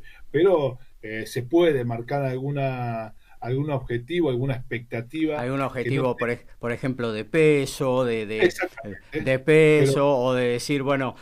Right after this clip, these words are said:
Speaker 2: dentro de dos meses ya voy a poder correr, em, o trotar con buen ritmo dos kilómetros, y después,
Speaker 1: Exactamente.
Speaker 2: y después tres, y después, y así sucesivamente.
Speaker 1: Así sucesivamente, pero que requiere de un plan.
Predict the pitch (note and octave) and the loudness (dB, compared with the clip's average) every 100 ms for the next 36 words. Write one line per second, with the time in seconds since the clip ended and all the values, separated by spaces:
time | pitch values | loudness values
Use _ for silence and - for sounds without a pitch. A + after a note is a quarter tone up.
0 | - B2+ C3 B2 C3 C3 C3+ C#3 D#3 D#3 | -18 -6 -4 0 2 4 4 2 0 0
1 | D3 A#2 B2 B2+ B2+ A#2+ A#2+ B2+ B2+ B2 | 0 0 0 0 0 -2 -2 -2 -4 -4
2 | B2 C3 D3 D3+ C#3+ - - - F#2+ G#2 | -2 0 2 2 -2 -12 -20 -14 -10 -8
3 | G2+ G2 F#2+ F#2 F2 G#2 G#2+ A#2 A2+ C3+ | -6 -6 -6 -8 -10 -10 -8 -8 -4 0
4 | C#3 B2+ A#2 - A2+ A2+ G#2 C3+ B2+ C3+ | 0 0 -4 -6 -6 -4 -2 -2 -2 -2
5 | C#3+ C3 B2 A#2+ A#2 C#3 B2 - B2 E3 | -2 -2 -2 -4 -2 -2 -2 -4 4 6
6 | D#3+ D3 C#3+ C3+ - C3+ C3+ B2+ A2+ G#2+ | 6 6 2 -2 -4 -4 -4 -6 -8 -6
7 | A2 A2 - B2+ - G#2+ - C3 A#2+ C3+ | -6 -6 -6 -6 -6 -12 -6 -4 -2 -2
8 | C#3 C#3 D3+ D#3+ D3+ D3 - B2 A2+ B2 | -2 -2 0 2 2 -2 -6 -8 -8 -6
9 | B2 A2+ A#2 C3 A#2+ G2+ G#2 A2 A2+ A#2 | -6 -6 -8 -10 -10 -12 -10 -6 -4 -4
10 | F#2+ D2+ - - C#3 D3+ - - - E3 | -6 -10 -16 -8 0 0 0 -6 -4 -4
11 | D#3 E3 E3+ D3 C3+ C#3+ C#3+ C3+ D3 C#3 | 0 0 0 -2 0 0 0 0 -2 -2
12 | C3+ G3+ G#3+ F#3 C#3+ C3+ B2 - F#4+ A2+ | -4 -6 2 4 4 -2 0 4 4 2
13 | F#2+ | -6